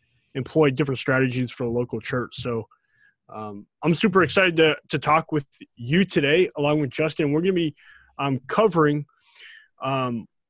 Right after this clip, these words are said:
what it looks like or how churches can help the mid-career pastor. That's a term that, that you used, and I kinda like that, um, term.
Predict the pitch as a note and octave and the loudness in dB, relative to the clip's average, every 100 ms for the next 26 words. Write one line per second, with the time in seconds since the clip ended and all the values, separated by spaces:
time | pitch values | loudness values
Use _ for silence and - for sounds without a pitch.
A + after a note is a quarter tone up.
0 | _ - A#2+ A#2 F3+ A3 - - E3+ D#3+ | _ -16 -10 2 4 4 2 0 2 4
1 | F3 - D#3 C#3 C3+ - - C#3 C3 F#3+ | 0 0 -2 -2 -4 -8 -10 -6 -2 -2
2 | F#3 F#3+ F3+ D3 C#3 A#2 - - C3+ D3+ | 2 0 0 -4 -4 -2 0 0 2 -2
3 | B2+ C3+ D#3+ F3 - C3+ C#3 C#3 C3 - | 0 2 2 0 -4 -2 2 2 2 -2
4 | _ _ - D3 C#3+ - G2 F2+ C3+ - | _ _ -6 -2 0 -2 -10 -8 -6 -4
5 | B2+ D#3 C#3+ C3 G2+ - C3+ A#2+ D3+ G3+ | 0 2 2 2 -2 -4 -2 0 4 4
6 | D3 B2 C3 C3+ A#2+ E3+ D#3 C3 D#3 D3+ | 4 2 0 -4 -4 -4 -2 -2 -2 -2
7 | A2+ - _ - - C3+ A#2+ A2 - - | -4 -10 _ -20 -14 -10 -8 -10 -8 -6
8 | B2 A#2 | -4 -6